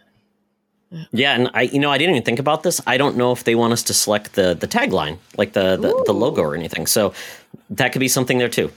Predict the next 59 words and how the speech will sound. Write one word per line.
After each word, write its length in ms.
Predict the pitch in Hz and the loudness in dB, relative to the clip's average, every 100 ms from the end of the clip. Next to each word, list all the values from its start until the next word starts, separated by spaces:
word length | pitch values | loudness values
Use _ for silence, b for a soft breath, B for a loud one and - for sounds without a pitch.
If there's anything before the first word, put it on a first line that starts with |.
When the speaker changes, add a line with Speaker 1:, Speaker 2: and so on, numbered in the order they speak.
| - | -6
Speaker 1:
So 220 | - 98 | 0 0
something 320 | - 165 160 | 2 0 2
else 160 | 147 - | 2 0
to 80 | 139 | 0
think 180 | 151 135 | 0 2
about. 140 | 127 | 2
Obviously, 320 | 110 117 117 | 2 2 2
you 80 | 107 | 0
could 100 | 98 | -2
put 120 | 117 | 0
it 40 | 107 | 2
out 160 | 110 | 2
there, 180 | 135 127 | 2 2
and 140 | 101 | 0
if 180 | - - | -4 -4
they 80 | 113 | -2
choose 200 | 104 104 | 0 2
or 60 | 98 | 2
not, 120 | 98 | 0
that's 200 | 90 - | -2 -8
fine. 240 | - 82 | -6 -8
But 140 | 80 87 | -4 -2
yes, 260 | 107 - - | 0 -2 -6
please 640 | - 160 175 180 175 160 - B B | -4 0 2 2 2 0 -4 B B
do 160 | 107 143 | -2 0
this. 200 | 139 131 | 2 0
This 240 | 127 123 | 0 0
is 80 | 117 | 2
so 120 | 123 | 2
awesome. 280 | 113 110 110 | 2 2 2
They're 100 | 98 | 2
very 220 | 95 147 | 2 2
excited 360 | 131 - 104 101 | 2 2 2 2
about 300 | 98 104 101 | 2 2 2
this. 200 | 107 104 | 0 0
They're 120 | 95 | 0
so 260 | - 139 127 - - | 0 0 -2 -6 -16
excited 280 | - - 135 | -4 0 2
to, 80 | 120 | 2
like, 240 | 110 - - B | 0 -2 -8 B
vote, 320 | 123 110 143 - | 0 2 2 0
and 180 | 107 101 | 2 2
they're 80 | |
just, 300 | 104 120 - | 2 0 0
yeah, 180 | 120 76 - | 0 0 2
they're 100 | 117 | 2
just 240 | 107 - | 2 0
very 160 | 104 95 | 2 0
excited. 300 | - 85 80 | 0 -2 0
They 160 | 95 | 2
are 140 | 95 90 | 4 2
big 360 | 82 104 107 - B | 0 0 -2 -8 B
gamers, 440 | 95 87 85 85 90 | -2 0 0 -2 -2
and, 180 | 80 - B B | -4 -6 B B
uh, 180 | 87 85 | 0 2
they 160 | 87 90 | 2 2
are 180 | 82 | 0
great 440 | 78 - 80 82 - | -4 -8 -6 -4 -4
kids. 380 | - - - | -4 -2 -2